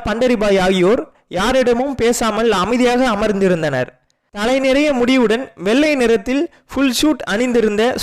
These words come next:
சோ எம் ஜி ஆர் அருகில் அமர்ந்து அவருடன் ஜாலியாக பேசிக் கொண்டே இருந்தார். இரண்டு காட்சிகளும் முடிந்த பின் மற்ற நடிகர், நடிகைகள் அனைவரையும் பத்திரமாக வெளியே காருக்கு அழைத்துச் சென்ற எம் ஜி ஆரை பார்க்கும்போது, கட்டுக்கோப்பான ஒரு குடும்ப தலைவர் போன்ற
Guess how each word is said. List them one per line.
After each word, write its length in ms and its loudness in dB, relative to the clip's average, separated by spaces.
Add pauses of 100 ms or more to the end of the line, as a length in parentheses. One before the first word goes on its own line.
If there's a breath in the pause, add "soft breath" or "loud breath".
சோ 240 2 (360 soft breath)
எம் 200 -2
ஜி 140 2
ஆர் 100 2
அருகில் 420 0
அமர்ந்து 520 0
அவருடன் 460 0
ஜாலியாக 500 0
பேசிக் 360 -2
கொண்டே 220 0
இருந்தார். 640 -2 (300)
இரண்டு 360 -2
காட்சிகளும் 560 0
முடிந்த 340 0
பின் 340 -6 (360 soft breath)
மற்ற 640 -2
நடிகர், 440 -2
நடிகைகள் 580 0
அனைவரையும் 680 0
பத்திரமாக 880 -2 (180 soft breath)
வெளியே 520 2
காருக்கு 460 -2
அழைத்துச் 320 -2
சென்ற 280 -2
எம் 220 0
ஜி 120 0
ஆரை 220 2
பார்க்கும்போது, 840 -2 (140 soft breath)
கட்டுக்கோப்பான 920 -4
ஒரு 260 0
குடும்ப 340 -4
தலைவர் 420 -2
போன்ற 580 -4